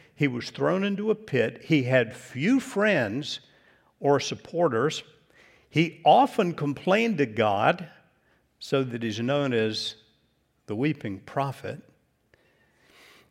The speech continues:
And the word in English, Jeremiad, is actually, uh, connected with his name. Yet for all that, Jeremiah was a major prophet entrusted with God's mighty message,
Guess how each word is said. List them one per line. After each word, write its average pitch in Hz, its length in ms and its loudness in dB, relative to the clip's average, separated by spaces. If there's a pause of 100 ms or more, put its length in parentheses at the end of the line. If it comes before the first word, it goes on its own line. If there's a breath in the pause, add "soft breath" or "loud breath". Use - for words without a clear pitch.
(220 soft breath)
And 107 160 -10
the 101 40 -8
word 120 380 0
in 113 160 -4
English, 117 460 -4
Jeremiad, 120 920 0
is 120 180 -4
actually, 110 640 -4 (560 soft breath)
uh, - 240 -12 (340)
connected 131 480 -4
with 113 140 -12
his 190 260 -2
name. 113 380 -8 (560)
Yet 160 300 -6
for - 200 -12
all 143 280 -8
that, 104 440 -10 (1160 soft breath)
Jeremiah 143 680 0
was 117 280 -4
a 113 120 -4
major 127 600 -2
prophet 113 600 -4 (140)
entrusted 139 800 -4
with 110 260 -6
God's 113 440 -4
mighty 123 320 0
message, 117 680 -4